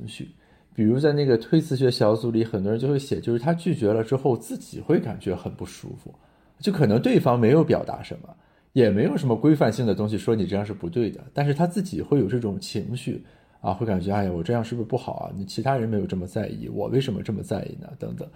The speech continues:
这个其实和，呃，《清醒》这本书作者另一个建议就相关了，就是他会强调说我们要能控制，呃，调节、抑制自己的情感。就是作者很明确地表示了对于那种，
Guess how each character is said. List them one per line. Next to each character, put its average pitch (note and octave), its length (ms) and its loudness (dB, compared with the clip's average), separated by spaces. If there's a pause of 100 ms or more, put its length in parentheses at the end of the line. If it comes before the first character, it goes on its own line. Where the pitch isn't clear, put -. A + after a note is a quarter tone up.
(260)
这 B3 140 4
个 F3+ 80 6
其 D3 160 0
实 D3 160 4
和， A2+ 340 4 (380)
呃， A2+ 140 -6
《清 - 200 0
醒》 D3+ 100 4
这 A#2+ 120 4
本 A#2+ 120 4
书 B2 160 -4
作 A#2+ 220 4
者 F2+ 140 2
另 D#3+ 200 6
一 B2 40 4
个 F2+ 80 2
建 E2+ 260 -2
议 D2 60 -4
就 - 120 -6
相 - 240 -10
关 - 180 -10
了， - 120 -20 (260)
就 C#3 140 2
是 A#2+ 40 4
他 C#3 120 0
会 C3+ 100 2
强 G2 220 -2
调 A2 140 2
说 G#2 120 0
我 F#2 160 0
们 E2 140 -2
要 G#2 100 2
能 F2+ 240 0
控 B2+ 300 0
制， - 240 -10 (380)
呃， - 120 -14
调 G2+ 280 2
节、 G#2 160 4
抑 D3+ 180 4
制 - 260 -6 (160)
自 A#2+ 140 -2
己 - 140 -6
的 - 80 0
情 - 200 -10 (120)
感。 G#2+ 120 -10 (440)
就 D#3 100 2
是 C3+ 180 6
作 F3+ 160 6
者 A#2 200 4
很 A2+ 180 2
明 F2 180 0
确 C#3 140 2
地 C#3 100 6
表 E2+ 160 2
示 A2+ 140 2
了 G2+ 80 2
对 G#2 140 0
于 G2 100 2
那 G#2+ 100 4
种， F2 360 -2